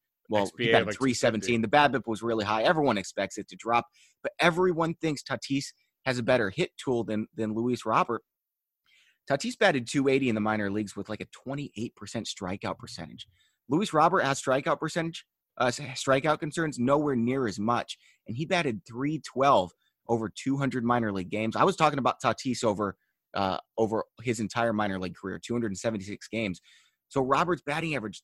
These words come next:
Speaker 1: thirty-five points higher, his strikeout concerns less, and nobody's really all that worried about Tatis's batting average. Robert has more power, too. I think he's a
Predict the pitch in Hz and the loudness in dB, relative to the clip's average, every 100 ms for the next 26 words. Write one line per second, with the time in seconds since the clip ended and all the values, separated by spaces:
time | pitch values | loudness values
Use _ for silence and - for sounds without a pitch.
0 | - 131 147 151 - 135 131 - 107 - | -6 -6 -6 -8 -2 -2 -2 -6 -6 -2
1 | 117 131 131 _ _ - - - 123 127 | 0 0 -2 _ _ -14 -12 -4 -2 0
2 | 143 120 117 104 107 92 - 95 107 131 | -2 -2 -6 -6 -6 -6 -8 -4 0 0
3 | - - _ _ _ 117 120 143 170 170 | -2 -8 _ _ _ -2 2 2 0 -2
4 | 131 101 117 160 160 139 143 135 101 123 | -4 -8 -2 0 0 2 2 2 0 -2
5 | 147 127 107 - 101 - 151 180 120 104 | -2 0 -2 -2 -6 -6 -4 -4 -4 -4
6 | 98 92 90 90 90 - - _ _ _ | -2 -2 -2 -4 -8 -14 -20 _ _ _
7 | _ _ - 131 165 165 147 123 123 127 | _ _ 0 4 4 2 0 2 2 0
8 | - - 165 123 85 - 147 92 73 _ | -2 0 2 0 -4 -6 -6 -6 -8 _
9 | _ - 143 185 170 123 | _ -6 -4 -4 -4 -4